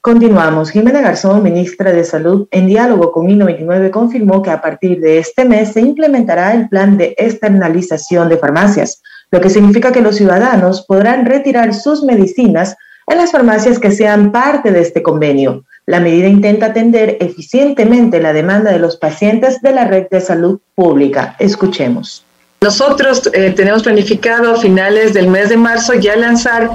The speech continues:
Speaker 2: este, eh, nuevo modelo de externalización de farmacias. Eh, conscientes de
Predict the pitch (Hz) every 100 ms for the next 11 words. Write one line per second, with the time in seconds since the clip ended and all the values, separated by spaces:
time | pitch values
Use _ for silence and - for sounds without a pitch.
0 | - - - - 190 214 214 233 214 196
1 | - 180 175 170 185 190 196 202 208 214
2 | 202 196 202 185 202 247 240 180 - -
3 | - - - 180 170 196 196 214 208 196
4 | 185 185 185 - 202 208 190 190 165 165
5 | 170 - 165 - _ _ _ - 185 190
6 | 185 - 233 233 294 349 330 208 190 -
7 | 175 170 175 170 165 151 -